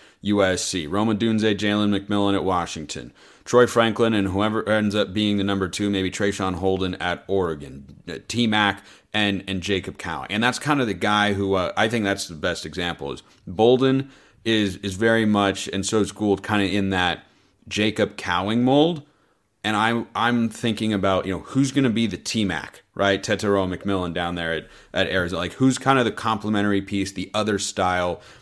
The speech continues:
that sort of guy. You know, at Oregon last year, it was Troy Franklin number one, Chris Hudson was the number two. Jordan Addison was, uh, a number one. They had a bunch of guys. U S C is a little bit different. But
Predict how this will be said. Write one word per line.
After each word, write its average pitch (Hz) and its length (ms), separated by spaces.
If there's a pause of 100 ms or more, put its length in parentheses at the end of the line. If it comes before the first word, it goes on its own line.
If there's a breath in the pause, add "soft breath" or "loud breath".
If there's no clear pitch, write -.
(120)
that 98 200
sort 95 220
of 95 60
guy. 82 40
You 104 80
know, 110 100
at 110 60
Oregon 120 260
last 143 300
year, 90 100
it 82 80
was 98 160
Troy 117 220
Franklin 117 340
number 113 220
one, 101 300 (240 loud breath)
Chris 110 220
Hudson 104 280
was 92 140
the 95 60
number 95 220
two. 85 280
Jordan 110 340
Addison 107 540
was, 101 400 (360 loud breath)
uh, 101 280
a 107 80
number 104 260
one. 101 200
They 107 120
had 107 100
a 98 40
bunch 95 320
of 90 60
guys. 92 280
U 95 80
S 90 140
C 98 100
is 87 100
a 90 60
little 87 220
bit 76 160
different. - 400
But 101 240